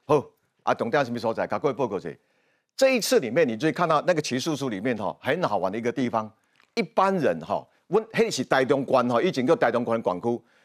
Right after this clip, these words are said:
台中关哈，包括阮山区跟海线，你要在国有林地跟这个所谓的林务局哈，迄你掠这个款窃占也好，还是讲占用足恐怖呢？空照图，我甲亲戚就是安尼，你太平山甲要种笋仔苗，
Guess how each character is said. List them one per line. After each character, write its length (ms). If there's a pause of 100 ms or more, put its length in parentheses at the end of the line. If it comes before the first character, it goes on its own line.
(160)
台 160
中 220
关 180
哈， 120
包 260
括 160
阮 140
山 480
区 120
跟 140
海 160
线， 160 (360)
你 100
要 100
在 120
国 260
有 100
林 200
地 220
跟 180
这 80
个 80
所 160
谓 80
的 100
林 180
务 120
局 220
哈， 260 (320)
迄 200
你 100 (180)
掠 180 (120)
这 120
个 180
款 240 (140)
窃 280
占 240
也 140
好， 160
还 120
是 80
讲 200 (160)
占 180
用 220
足 120 (100)
恐 180
怖 180
呢？ 120
空 260
照 200
图， 300 (280)
我 100
甲 120
亲 180
戚 120
就 120
是 100
安 100
尼， 160 (260)
你 120
太 200
平 180
山 300 (300)
甲 100
要 100
种 180
笋 180
仔 120
苗， 400